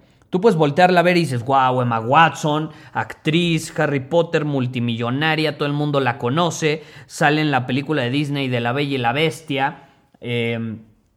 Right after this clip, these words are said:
es, eh, ha de tener miles de pretendientes, eh, obviamente ha de estar rodeada de muchísimas personas,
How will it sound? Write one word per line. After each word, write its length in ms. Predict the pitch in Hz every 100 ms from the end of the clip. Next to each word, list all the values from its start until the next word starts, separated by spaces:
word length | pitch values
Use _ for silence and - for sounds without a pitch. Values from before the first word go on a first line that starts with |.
| _ _ - - - _ _
es, 200 | 143 135
eh, 220 | 139 127 120
ha 120 | 131
de 100 | 147
tener 400 | 127 127 143 156
miles 560 | 147 143 151 156 151 147
de 80 |
pretendientes, 1200 | 127 127 117 120 120 156 190 151 131 131 147 - - - _ _
eh, 280 | 113 113 107 139
obviamente 560 | 143 143 151 151 143
ha 20 |
de 40 | 147
estar 260 | 143 147
rodeada 580 | 139 131 127 139 147 151
de 120 | 139
muchísimas 680 | 131 131 127 147 139 135 127
personas, 960 | 127 120 117 175 175 139 127 135 -